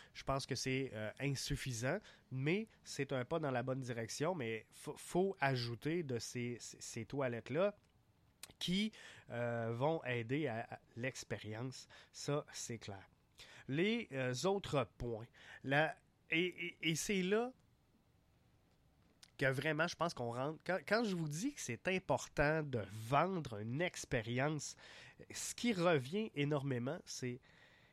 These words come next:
les avant, les après-matchs, le beer garden, du café, un torréfacteur à café, la vie autour du stade, euh,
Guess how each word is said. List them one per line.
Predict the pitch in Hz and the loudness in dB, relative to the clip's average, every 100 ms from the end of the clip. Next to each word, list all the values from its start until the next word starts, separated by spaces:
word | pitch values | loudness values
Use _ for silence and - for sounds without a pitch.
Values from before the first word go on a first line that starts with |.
| _ _ _ _ _ _ _ _ _ _ _ _ - | _ _ _ _ _ _ _ _ _ _ _ _ -8
les | 120 123 151 | -2 2 4
avant, | 170 214 240 | 6 6 4
les | 147 135 | 0 0
après-matchs, | 131 - 113 110 131 - - - - _ _ _ _ _ _ _ | 0 0 0 0 -4 -6 -6 -8 -16 _ _ _ _ _ _ _
le | 123 120 | -2 0
beer | 120 190 262 254 | 6 6 6 2
garden, | 147 131 120 120 120 147 190 - _ _ _ _ _ - - _ _ _ _ _ _ _ _ _ _ _ | 2 4 4 2 0 0 -6 -12 _ _ _ _ _ -20 -20 _ _ _ _ _ _ _ _ _ _ _
du | 123 117 143 214 202 - | -12 -4 0 0 -2 0
café, | 185 127 - 127 156 - | 2 2 0 -6 -6 -4
un | 123 - | -2 2
torréfacteur | 196 190 180 - 147 - 165 165 | 4 4 2 0 -2 0 0 0
à | 113 | -4
café, | - 101 - 123 135 - - - - | -6 -10 -8 -8 -8 -10 -20 -20 -6
la | 127 127 123 | 2 4 2
vie | 120 156 220 233 - - | 2 2 2 0 -6 -2
autour | 143 175 240 233 180 | 0 0 0 0 -2
du | 120 113 | -6 -6
stade, | - - 127 117 170 135 104 - - - - - - _ - | -6 -2 0 2 0 -2 -10 -14 -20 -20 -20 -20 -20 _ -6
euh, | 120 120 123 | -2 0 2